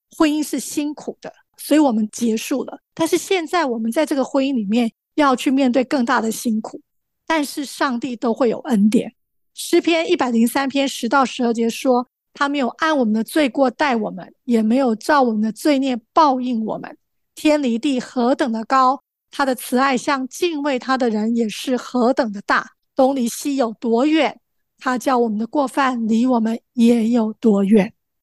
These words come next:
所以我们每个人都是蒙受神的救赎恩典才得以存活。虽然你现在才开始选择走主的路，会更困难，但是只要开始，你就会经历神的怜悯跟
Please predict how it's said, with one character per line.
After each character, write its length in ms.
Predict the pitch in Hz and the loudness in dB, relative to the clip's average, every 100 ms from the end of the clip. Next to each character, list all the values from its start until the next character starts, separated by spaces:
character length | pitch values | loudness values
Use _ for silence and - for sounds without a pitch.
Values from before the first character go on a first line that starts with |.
| _ _ - | _ _ -4
所 100 | - | 4
以 60 | 311 | 4
我 100 | 285 | 4
们 160 | 262 | 2
每 140 | 294 247 | 2 2
个 100 | 247 | 2
人 140 | 254 | 4
都 100 | 294 | 2
是 180 | - 302 | 2 0
蒙 160 | 247 | 0
受 240 | 240 - 277 | 0 0 0
神 300 | - 262 226 | 0 0 0
的 100 | 254 | -2
救 280 | - 330 285 | -2 -2 -2
赎 180 | - | -2
恩 260 | 247 294 262 | -4 -2 -2
典 240 | 254 220 | -2 -2
才 380 | 214 - 247 240 | -4 -6 -2 -2
得 260 | 233 262 262 | 0 2 4
以 160 | 285 | 4
存 380 | 226 - 214 196 | 0 -4 -4 -2
活。 380 | 247 240 - - _ _ _ _ | -2 -2 -2 -4 _ _ _ _
虽 240 | - 302 | -2 2
然 340 | 302 254 247 269 _ _ _ - | 2 2 0 -4 _ _ _ 0
你 180 | 226 | 0
现 320 | 208 - 311 254 | 2 0 0 0
在 320 | 302 262 254 | -2 -4 -8
才 240 | - 262 | -10 -8
开 200 | 233 294 | -4 -2
始 180 | 330 - | -2 -2
选 260 | 226 240 226 | -2 -2 0
择 160 | 233 | -2
走 240 | 262 262 240 | -2 -2 -2
主 160 | 233 | -4
的 140 | 220 240 | -2 0
路， 300 | 320 294 - _ | 2 2 -2 _
会 140 | 294 | -2
更 280 | - 349 294 | 2 0 0
困 280 | - 330 233 | -2 -2 -2
难， 260 | 220 202 - _ - | -6 -10 -18 _ -2
但 120 | 285 | -2
是 140 | 294 | 0
只 180 | 247 247 | -2 2
要 140 | 226 | 2
开 300 | 247 - 294 | 2 -2 -4
始， 360 | 294 - 220 - _ _ - | -4 -6 -10 -12 _ _ -2
你 100 | 220 | 2
就 180 | 269 | 2
会 100 | 269 | 2
经 240 | 262 285 269 | 0 -2 -2
历 140 | 277 | 0
神 220 | - 269 | -2 0
的 160 | 226 220 | 0 2
怜 260 | 214 208 240 | 2 2 0
悯 220 | 294 220 | -2 -2
跟 160 | 240 | 0